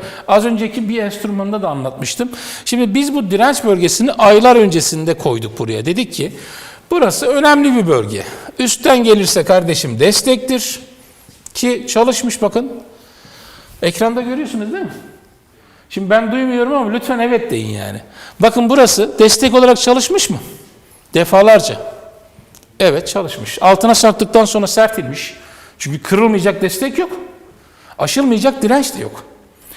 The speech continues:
Ama fiyat burada bir es vermiş.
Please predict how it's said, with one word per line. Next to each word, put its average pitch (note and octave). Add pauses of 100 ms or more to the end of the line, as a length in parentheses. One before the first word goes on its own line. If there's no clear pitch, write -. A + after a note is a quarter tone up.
(260)
Ama F3+
fiyat - (600)
burada B3+
bir C4
es A#3+
vermiş. D#3+